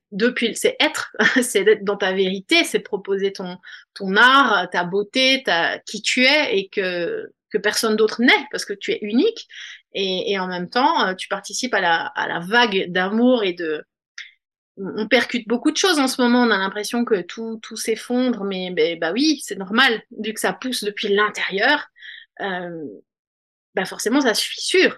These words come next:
à l'extérieur. <laughs> Parce que, parce qu'il y a plus, voilà. On grandit, on grandit tellement, il y a tellement d'outils maintenant, euh, accessibles au plus grand nombre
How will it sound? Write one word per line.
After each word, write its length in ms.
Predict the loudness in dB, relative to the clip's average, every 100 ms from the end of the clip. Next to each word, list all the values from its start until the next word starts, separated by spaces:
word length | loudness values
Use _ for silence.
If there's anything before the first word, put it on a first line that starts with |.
| _
à 120 | -6 -6
l'extérieur. 580 | -6 -8 -6 -6 -10 _ _ 0
<laughs> 160 | 0
Parce 120 | 0 -4
que, 200 | -4 -6
parce 180 | -6
qu'il 140 | -6 -6
y 40 |
a 40 | -6
plus, 160 | -12 _ _ 0
voilà. 200 | 0 -2 -12 -4
On 120 | -2
grandit, 500 | 0 2 4 6 6
on 100 | 4
grandit 400 | 2 -2 -4 -4
tellement, 420 | 0 2 4 4
il 100 | 4
y 20 | 2
a 60 |
tellement 320 | 2 0 0
d'outils 460 | 0 -2 -2 0 2
maintenant, 480 | 0 0 -4 -6 -8 -18 -20 -20 -10
euh, 320 | -6 -4 -4 -6 -2 0
accessibles 760 | 0 0 -2 0 0 2 2 0
au 100 | -2
plus 160 | -6
grand 240 | -6 -4 0
nombre 500 | 4 4 4 -2